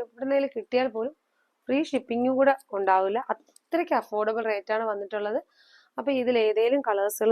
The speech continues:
നിങ്ങൾക്ക് ആർക്കെങ്കിലും ഇഷ്ടപ്പെട്ടിട്ടുണ്ടെങ്കിൽ, ഇത് നമുക്ക് ചൈനീസ് കോളർ ആണ് ട്ടോ വന്നിട്ടുള്ളത്. അപ്പൊ ഐറ്റം ഇഷ്ടപ്പെട്ടിട്ടുണ്ടെങ്കിൽ ലാഗാക്കാണ്ട് തന്നെ, ആ, എന്താണ് വീഡിയോ കണ്ട ഉടനെ തന്നെ ഐറ്റം ഇഷ്ടപ്പെട്ടിട്ടുണ്ടെങ്കിൽ നിങ്ങൾ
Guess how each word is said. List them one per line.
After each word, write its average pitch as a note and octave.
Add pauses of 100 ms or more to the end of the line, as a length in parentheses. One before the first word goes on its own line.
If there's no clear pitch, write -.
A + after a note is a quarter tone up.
നിങ്ങൾക്ക് G#3
ആർക്കെങ്കിലും A3+
ഇഷ്ടപ്പെട്ടിട്ടുണ്ടെങ്കിൽ, G#3 (420)
ഇത് C#4+
നമുക്ക് C4
ചൈനീസ് G#3+
കോളർ G3+
ആണ് F#3+
ട്ടോ A#3
വന്നിട്ടുള്ളത്. F3+ (680)
അപ്പൊ C4 (120)
ഐറ്റം B3+
ഇഷ്ടപ്പെട്ടിട്ടുണ്ടെങ്കിൽ A3+ (160)
ലാഗാക്കാണ്ട് A3
തന്നെ, A3 (1700)
ആ, - (180)
എന്താണ് C4
വീഡിയോ C4
കണ്ട A#3+ (120)
ഉടനെ C#4+
തന്നെ A3+
ഐറ്റം G#3+
ഇഷ്ടപ്പെട്ടിട്ടുണ്ടെങ്കിൽ A3+ (180)
നിങ്ങൾ A3